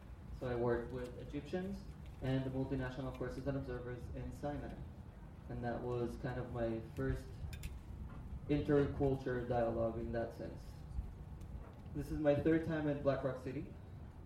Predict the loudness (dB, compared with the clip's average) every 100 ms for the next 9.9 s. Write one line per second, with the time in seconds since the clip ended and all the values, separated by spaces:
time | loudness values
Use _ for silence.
0 | -6 -4 -2 -2 -2 -2 0 -2 -2 -4
1 | -2 -4 -4 -6 -10 -12 -12 -10 -2 2
2 | 2 2 0 0 2 2 0 2 0 2
3 | 0 4 6 6 2 -4 -10 -10 -8 0
4 | 4 6 6 4 2 0 0 0 -2 -6
5 | 2 2 4 2 2 0 -2 -2 0 2
6 | 2 0 -2 -2 -4 -2 -2 0 0 0
7 | -2 -2 -4 -8 -12 -10 -4 0 0 0
8 | -2 0 2 4 4 2 -2 -2 2 2
9 | 2 0 0 2 0 0 -2 -2